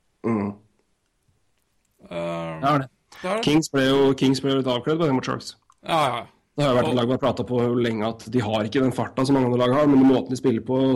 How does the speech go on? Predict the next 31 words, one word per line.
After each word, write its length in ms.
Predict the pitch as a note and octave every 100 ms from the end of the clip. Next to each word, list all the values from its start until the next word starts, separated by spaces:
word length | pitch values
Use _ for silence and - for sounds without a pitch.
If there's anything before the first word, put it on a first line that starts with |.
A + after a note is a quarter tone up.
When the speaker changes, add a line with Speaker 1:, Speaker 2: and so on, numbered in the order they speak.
| A#2
Speaker 1:
så 140 | B2 A#2+ A2+ A#2 A#2
er 300 | - G2+ G#2+
det 60 |
ikke 100 | A#2
det, 60 | A#2+ A2+
så 80 | C3 A2+
blir 140 | A2
det 80 | G#2+
ikke 80 | B2
det, 120 | A#2
så, 80 | B2+ A#2+ A#2+ A#2
så 220 | B2 B2+ B2 B2+
åpenbart 500 | A2 G#2+ A2+ A2+ -
og, 80 | C3
og, 220 | A#2 B2+
og 140 | A#2+ A#2 -
problematisk, 560 | A#2+ A#2 G#2 - D#3
men 80 | C#3
det 60 | B2
ble 140 | A2
jo 80 | C3+
det 80 | B2+ A2
mot 100 | G#2+
Sharks 300 | A2 A#2+ - -
i 80 | C3+
Speaker 2:
Ja, 60 |
Speaker 1:
perioden. 400 | F3 E3+ D3 B2+
Speaker 2:
det 80 | B2
ble 120 | A#2+ A2+
kjørt 240 | A2+ -
over. 220 | - C3+